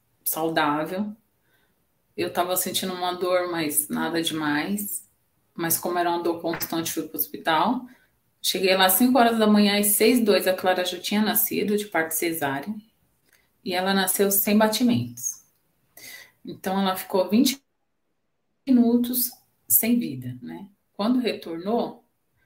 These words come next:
além da falta de oxigenação, deu hemorragia cerebral. Mas, até então, né, a gente fica sem saber, só vai saber disso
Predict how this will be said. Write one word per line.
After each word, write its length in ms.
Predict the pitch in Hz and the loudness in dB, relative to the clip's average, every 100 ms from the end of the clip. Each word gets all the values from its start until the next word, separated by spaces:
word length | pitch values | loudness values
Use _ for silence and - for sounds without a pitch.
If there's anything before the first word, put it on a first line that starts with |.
| _ - | _ -10
além 320 | 180 190 240 | -6 0 2
da 140 | 220 - | 2 0
falta 320 | 175 185 165 | -4 -6 -10
de 80 | 165 | -10
oxigenação, 1040 | - - 160 160 151 147 - 214 180 - | -10 -12 -10 -10 -10 -8 -6 -6 -6 -10
deu 140 | - 170 | -10 -10
hemorragia 580 | 190 185 190 175 170 | -6 -4 -2 -2 -2
cerebral. 560 | 165 196 208 202 139 123 - _ _ _ _ _ _ _ _ _ _ _ _ _ _ _ - _ _ _ - | -2 0 2 2 -4 -12 -18 _ _ _ _ _ _ _ _ _ _ _ _ _ _ _ -20 _ _ _ -2
Mas, 360 | 202 175 214 | 2 2 2
até 180 | 208 202 | 0 -4
então, 260 | 175 180 196 | -10 -6 -2
né, 260 | 202 214 | 0 0
a 40 | 196 | -4
gente 240 | 170 - | -6 -10
fica 220 | - 170 | -12 -12
sem 120 | 180 185 | -8 -2
saber, 360 | 185 165 165 | -2 -2 -4
só 180 | - 185 | -2 0
vai 100 | 190 | 2
saber 300 | 208 202 196 | 4 4 4
disso 300 | 214 214 | 4 4